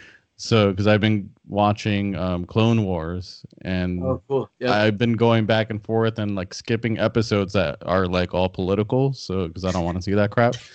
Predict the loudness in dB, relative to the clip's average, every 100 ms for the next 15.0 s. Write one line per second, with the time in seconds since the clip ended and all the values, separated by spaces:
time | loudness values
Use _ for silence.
0 | -20 -20 -6 2 4 6 6 6 4 4
1 | 4 6 4 2 2 0 -2 -6 -6 -4
2 | -4 -6 -6 -6 -8 -12 -20 -20 -20 -20
3 | _ -2 0 0 -2 -6 -10 -16 _ -20
4 | _ -16 -2 2 2 2 0 -4 -10 _
5 | _ _ -2 -2 0 -2 0 0 0 0
6 | 0 0 -2 -2 0 -2 0 0 2 0
7 | 0 2 4 4 2 0 -4 -10 _ -6
8 | -2 0 -2 -4 -6 -14 -14 -2 2 2
9 | 2 0 -4 0 4 4 2 0 -4 -6
10 | -8 -6 -4 -4 -4 -4 -6 -4 -4 0
11 | 0 0 -2 -4 -6 -6 -6 -8 _ _
12 | -20 -20 _ _ _ _ _ _ _ 0
13 | 2 4 4 2 2 0 2 6 6 6
14 | 4 4 2 0 0 0 0 -2 -6